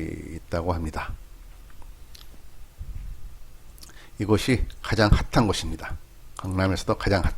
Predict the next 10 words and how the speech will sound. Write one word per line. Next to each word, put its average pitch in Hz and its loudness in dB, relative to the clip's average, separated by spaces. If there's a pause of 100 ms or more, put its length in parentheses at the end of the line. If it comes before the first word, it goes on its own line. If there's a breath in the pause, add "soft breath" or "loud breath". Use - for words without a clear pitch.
(120)
핫한 98 0
곳. - -2 (1200 loud breath)
어, - -8
아주 58 0
큰 110 4
쇼핑몰이 95 6
있고, 80 0 (640 soft breath)
어, 82 -6
살라자르 107 6
파크, - 0